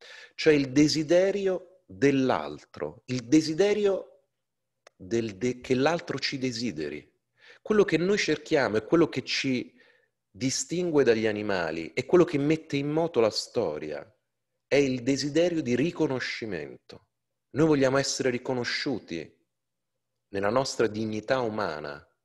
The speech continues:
da un altro. Noi vogliamo che l'altro ci desideri.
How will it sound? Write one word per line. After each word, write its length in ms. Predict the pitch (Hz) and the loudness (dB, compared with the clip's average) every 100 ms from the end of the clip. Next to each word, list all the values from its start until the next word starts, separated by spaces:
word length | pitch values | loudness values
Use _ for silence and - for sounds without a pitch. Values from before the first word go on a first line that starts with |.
| _ _ _ _ _ _ _ _ _ | _ _ _ _ _ _ _ _ _
da 220 | 90 120 | -2 0
un 180 | 123 127 | 0 0
altro. 680 | 123 82 73 - - - _ _ _ _ _ _ _ _ _ | -2 -2 -6 -10 -12 -12 _ _ _ _ _ _ _ _ _
Noi 200 | 120 160 | 2 4
vogliamo 540 | 143 139 156 165 151 | 4 4 2 2 0
che 120 | - | 0
l'altro 460 | 135 156 185 185 160 | 2 2 2 0 -2
ci 200 | - 147 | -2 -2
desideri. 680 | 131 113 117 78 78 71 | -4 -4 -6 -6 -8 -10